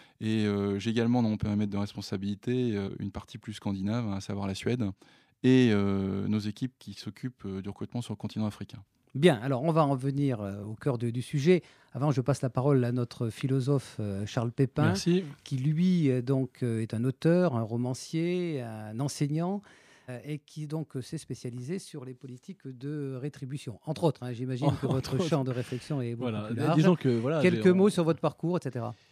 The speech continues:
Speaker 3: Mon parcours est aussi un peu atypique puisque je, je suis, euh, d'abord, euh, diplômé d'H E C et j'étais d'abord dans cette voie-là avant de me tourner vers la, vers la philosophie, donc en effet. Et, euh, d'où aussi mon intérêt pour les questions de l'entreprise, du capitalisme, de la rétribution,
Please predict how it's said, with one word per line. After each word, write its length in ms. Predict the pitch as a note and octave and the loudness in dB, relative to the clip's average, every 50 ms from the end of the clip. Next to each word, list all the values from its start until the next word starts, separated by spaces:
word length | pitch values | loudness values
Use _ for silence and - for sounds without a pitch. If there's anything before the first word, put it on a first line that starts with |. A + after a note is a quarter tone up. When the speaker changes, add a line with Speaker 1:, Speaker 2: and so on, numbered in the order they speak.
| _ _ _ _ _ | _ _ _ _ _
Speaker 3:
Mon 140 | - C3+ C#3 | -4 -2 0
parcours 280 | C#3+ E3 D3+ - G3 F3+ | 0 2 2 4 4 4
est 40 | |
aussi 180 | D3+ C3+ - E3+ | 4 2 2 2
un 120 | D3 C#3 | 2 4
peu 100 | C3 E3 | 6 4
atypique 420 | D3+ C3 - C#3 - - G3 F#3 D3+ | 4 4 2 0 -2 0 -2 -2 -2
puisque 280 | - C#3 - - C3+ | -2 -4 -2 0 2
je, 220 | B2+ A#2+ A#2 A#2 A2+ | 2 2 2 2 0
je 120 | G2+ G#2 | 0 -2
suis, 240 | G2+ - - - A2 | -4 -4 -2 0 0
euh, 460 | G#2 G2+ G2 G2 G2 G2 G2 G2 G2+ | 2 2 0 -2 -4 -4 -6 -6 -4
d'abord, 500 | G2+ G#2+ A2+ G#2+ A2 A#2 A#2+ A2+ G#2+ G#2 | 0 0 2 6 6 8 8 8 6 4
euh, 200 | G2+ G2 G2 F#2+ | 2 0 -4 -6
diplômé 360 | G2 G#2+ G#2 - B2 A#2 A#2 | -6 -4 0 4 4 4 6
d'H 240 | A2+ A#2+ A#2 - - | 6 4 2 2 2
E 40 | A#2 | 0
C 160 | G#2+ - C3 | 2 4 4
et 540 | B2+ C3 C3 B2+ A2+ A2 A2+ A2+ A2 A2 A2 | 6 6 6 6 4 2 0 -2 -4 -4 -4
j'étais 260 | G2+ G2+ - - A2+ | -6 -6 -6 -6 -6
d'abord 400 | G#2+ A#2 A2+ A#2 B2 A#2+ C3 B2+ | -4 -6 -6 -4 -2 0 0 0
dans 40 | B2 | 0
cette 160 | G2+ A2+ A2 | -2 -4 -4
voie-là 300 | G#2 A2 A#2+ A#2 B2 B2+ B2+ - | -2 0 2 4 4 4 2 2
avant 160 | C3 A#2+ C#3 | 4 6 6
de 40 | C3 | 6
me 40 | B2 | 8
tourner 200 | A2+ - C#3 C3+ | 8 8 8 8
vers 100 | A#2+ A2+ | 8 6
la, 60 | A2 | 4
vers 120 | G#2 G#2+ A2 | 2 0 0
la 80 | A2 | 0
philosophie, 480 | G#2 - A#2+ A#2 A2 A2+ G#2+ - - G3 | 0 2 2 4 4 2 0 0 -2 -4
donc 220 | F3 A#2+ G#2+ - | -4 -4 -6 -6
en 100 | A2 G#2+ | -6 -6
effet. 320 | A2+ A2+ A2 - D3+ G#3 - _ _ _ _ - - _ _ _ _ _ _ _ _ - | -4 -4 -4 -4 -4 -4 -6 _ _ _ _ -20 -20 _ _ _ _ _ _ _ _ 4
Et, 200 | C#3 C3+ B2+ A#2+ | 6 6 6 6
euh, 100 | A#2+ A#2 | 6 4
d'où 200 | A2+ A#2+ C#3+ F#3 | 6 10 10 12
aussi 300 | F3 C#3 B2 - - F3 | 12 10 8 4 0 0
mon 140 | C#3+ C3 B2+ | 0 0 0
intérêt 360 | A#2+ A2+ - B2+ C#3 F3 F#3 | 0 -2 0 0 0 0 0
pour 140 | D#3 C3 A#2 | 0 0 -2
les 100 | A2+ G#2 | -2 -2
questions 260 | - G#2+ - - B2+ | -4 -6 -4 -4 -4
de 40 | A#2 | -2
l'entreprise, 560 | A#2 G#2 - B2 G#2 - - B2+ C#3 C#3 A#2+ | -2 -2 -2 -4 -4 0 2 4 4 4 2
du 100 | A#2 A2+ | 0 -2
capitalisme, 880 | - A#2+ - B2 G#2+ - A2 G#2 A2 A2+ A#2 B2+ C3 B2+ - - - - | -2 -2 -2 -2 -2 -2 -2 0 2 4 4 6 4 4 2 -2 -2 2
de 60 | A#2+ | 4
la 100 | A#2+ B2 | 6 6
rétribution, 720 | A#2 B2 A#2 - - A2+ G#2 G2 - - C#3+ D3 E3 E3+ | 6 4 2 0 -2 -2 -2 -4 -2 0 0 2 2 0